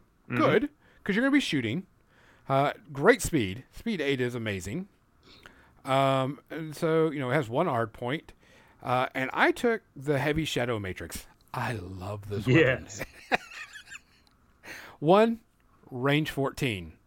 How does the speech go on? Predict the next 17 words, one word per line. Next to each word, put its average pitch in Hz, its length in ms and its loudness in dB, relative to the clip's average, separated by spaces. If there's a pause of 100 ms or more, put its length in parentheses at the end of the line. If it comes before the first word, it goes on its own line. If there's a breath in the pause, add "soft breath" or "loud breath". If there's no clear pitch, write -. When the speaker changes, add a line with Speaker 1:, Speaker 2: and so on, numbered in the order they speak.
(500 soft breath)
Speaker 2:
You're 123 400 0
gonna 135 160 2
hit 135 180 0
the 120 100 0
entire 104 320 -2
board. 78 320 -14 (920 soft breath)
Speed, 151 440 -4
f-, 147 60 0
uh, 123 360 0
pow 143 200 0
five, 139 400 4 (140)
you're 113 240 -4
gonna 113 160 -4
hit 110 160 -6
everything. 85 480 -12 (460 soft breath)
Speaker 1:
Mm-hmm. 113 440 -8
Speaker 2:
Um, 104 640 -2